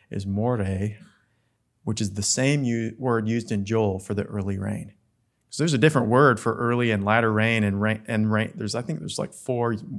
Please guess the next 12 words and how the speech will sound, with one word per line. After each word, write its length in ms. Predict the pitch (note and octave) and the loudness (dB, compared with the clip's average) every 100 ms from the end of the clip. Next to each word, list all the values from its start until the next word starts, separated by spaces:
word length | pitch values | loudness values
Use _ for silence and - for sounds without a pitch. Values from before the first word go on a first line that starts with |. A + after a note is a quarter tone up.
| - | -12
main 280 | - A2 A2+ | -4 -2 -2
words 280 | G#2 G2+ G#2 | -2 -4 -4
used 220 | G#2+ G#2 | -4 -4
for 100 | G#2+ | -6
rain 420 | G2+ G#2 G2+ F#2+ - _ _ - | -4 -2 -2 -4 -10 _ _ -6
in 100 | G#2 | -4
the 60 | |
Hebrew. 380 | G2 A2+ G2+ G#2 - _ _ _ _ _ - | -2 -2 -2 -4 -10 _ _ _ _ _ -6
This 180 | A#2+ D#3 | -2 -2
is 140 | A#2+ | -2
the 80 | G#2+ | 0
word 420 | G2+ G#2 G2 G2 | 2 2 0 -4